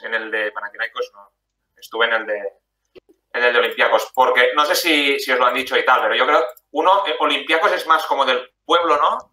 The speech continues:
El equipo más del pueblo y Panathinaikos es más de zona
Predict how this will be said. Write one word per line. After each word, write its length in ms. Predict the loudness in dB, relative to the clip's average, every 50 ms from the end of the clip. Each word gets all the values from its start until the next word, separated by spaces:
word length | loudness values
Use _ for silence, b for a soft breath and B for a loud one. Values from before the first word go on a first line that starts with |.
| _ -12
El 520 | -6 -6 -6 -6 -6 -10 -14 -18 -8 -8
equipo 260 | -8 -8 -4 -4 0 0
más 160 | 0 0 -2
del 180 | -6 -8 -8 -4
pueblo 320 | 0 2 2 4 4 4 2
y 320 | 2 0 -6 -8 -10 -12 -6 _
Panathinaikos 600 | 0 0 0 0 0 -2 -2 -2 -2 -4 -4 -4
es 160 | -6 -4 -2
más 200 | -2 -2 -2 -2 _
de 100 | -4 -4 -4 -2
zona 220 | -2 0 2 4